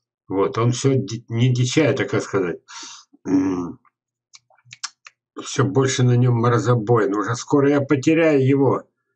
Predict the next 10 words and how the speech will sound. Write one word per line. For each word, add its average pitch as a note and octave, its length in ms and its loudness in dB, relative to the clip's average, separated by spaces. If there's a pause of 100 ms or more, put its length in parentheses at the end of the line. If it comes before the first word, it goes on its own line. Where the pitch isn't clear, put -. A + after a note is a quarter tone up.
(680)
Вот. G2 300 0
Это A2+ 180 0
уникальная B2+ 540 2
вещь. A#2+ 400 0 (100)
Черешня B2 540 0
из G2 180 -4
Нижнего A2+ 340 0
Новгорода. F#2+ 600 -2 (1300)
И G2+ 100 -6
так B2+ 280 -2